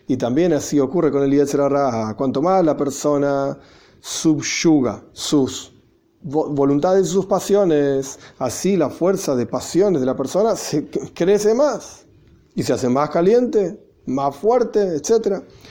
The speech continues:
hasta el punto tal que puede llevar a la persona al robo, al hurto, al hurto, al robo, asesinato en la práctica, literalmente, con tal de conseguir sus pasiones. Y este es el concepto que aparece en la Toira,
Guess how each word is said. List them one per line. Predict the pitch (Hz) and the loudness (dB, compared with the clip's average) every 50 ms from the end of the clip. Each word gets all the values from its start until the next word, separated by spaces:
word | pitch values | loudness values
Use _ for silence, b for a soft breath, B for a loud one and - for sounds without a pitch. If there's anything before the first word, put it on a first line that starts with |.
| B B B B B | B B B B B
hasta | - 117 120 - 131 | -8 -8 -6 -4 -4
el | 120 117 | -4 -2
punto | 120 160 175 165 160 160 | 0 0 0 2 0 0
tal | 147 156 151 | 0 0 0
que | 151 156 143 | 0 -2 0
puede | - 156 156 | 0 2 2
llevar | 131 123 135 156 156 | 2 2 0 2 2
a | |
la | 147 127 | 2 0
persona | 131 131 139 156 160 | -2 -2 -2 -2 -2
al | 139 123 | -2 -2
robo, | - - 202 214 196 165 160 160 151 143 139 | 0 2 2 2 4 2 2 2 2 2 0
al | 127 123 120 120 | -2 -2 -2 -2
hurto, | 127 196 247 247 202 - - - 156 | 0 0 2 2 0 -2 -2 -4 -2
al | 139 151 | 2 4
hurto, | 220 254 233 - - 185 | 4 4 2 2 0 0
al | 170 151 | 0 2
robo, | 151 175 233 240 214 190 190 175 - B B B B B B | 4 4 4 4 4 4 2 2 0 B B B B B B
asesinato | 135 120 - 147 120 151 147 156 214 240 214 - | -8 -4 -2 -4 0 0 2 2 2 2 2 0
en | 208 202 | 0 0
la | 190 180 | 2 0
práctica, | 254 277 269 202 - 190 160 - 151 | 0 0 -2 -2 -2 -4 -4 -2 -2
literalmente, | 139 180 226 - 214 214 226 262 262 220 208 | -2 -2 0 0 0 0 0 0 0 0 -2
con | - - 165 151 143 | -2 0 -2 0 2
tal | 180 202 220 | 2 2 2
de | 220 208 | 2 2
conseguir | 214 220 202 - 220 233 240 196 | 2 2 2 2 0 0 0 0
sus | 202 220 - | -2 -2 -2
pasiones. | - 196 - - 170 151 143 170 175 - - _ _ _ _ _ _ _ _ _ _ _ _ _ - - _ _ _ _ _ _ _ _ _ _ _ _ _ B B B B B B B B B - | -2 -4 -2 -2 -4 -4 -4 -6 -12 -16 -20 _ _ _ _ _ _ _ _ _ _ _ _ _ -20 -20 _ _ _ _ _ _ _ _ _ _ _ _ _ B B B B B B B B B -6
Y | 117 113 | 0 2
este | 156 185 180 - 156 | 2 2 2 0 -2
es | 131 | -2
el | 135 131 | -2 -2
concepto | 131 143 135 131 - 143 135 - 139 131 | -2 -2 -4 -2 -2 -2 -2 -2 -2 -4
que | 139 | -2
aparece | 127 139 139 127 131 | -4 -4 -4 -4 -4
en | 135 | -2
la | 139 131 135 | -4 -2 0
Toira, | - 175 185 175 156 147 143 143 139 135 139 139 147 | 2 2 4 4 4 2 2 0 0 -2 -4 -4 -6